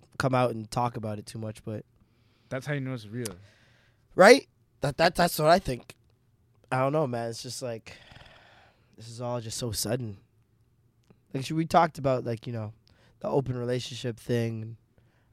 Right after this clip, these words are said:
Speaker 1: I was on the fence, but I wasn't expecting this. An older version of Lath? I wasn't expecting this. <laughs>
Speaker 2: Basically, it does look like Lath.
Speaker 1: He looks like Lath's older cousin.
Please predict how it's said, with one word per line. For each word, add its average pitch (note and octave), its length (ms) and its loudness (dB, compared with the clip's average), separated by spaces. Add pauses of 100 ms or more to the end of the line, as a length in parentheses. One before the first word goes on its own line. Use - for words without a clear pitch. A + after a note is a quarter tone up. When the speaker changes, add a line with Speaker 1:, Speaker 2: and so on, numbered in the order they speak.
Speaker 1:
I D3+ 60 4
was D3+ 80 4
on C3+ 120 2
the A2 60 -10
fence, - 540 -8 (500)
but D#3 80 2
I D#3 40 4
wasn't D3+ 220 4
expecting G#2+ 400 -12
this. - 300 -18 (840)
An C#3 120 -2
older D3 260 4
version C#3 320 2
of A#2 80 -4
Lath? C3 300 -2
I E3 60 8
wasn't C3+ 220 4
expecting - 400 -18
this. - 260 -16 (280)
<laughs> G3+ 120 0 (1600)
Speaker 2:
Basically, C3+ 460 -6
it G#2+ 140 -10
does C3 180 -6
look B2 120 -8
like G#2 200 -10
Lath. G2+ 260 -14
Speaker 1:
He C3+ 80 -6
looks D3 160 -2
like C3+ 120 0
Lath's B2 260 -4
older A#2 300 -6
cousin. A2+ 400 -10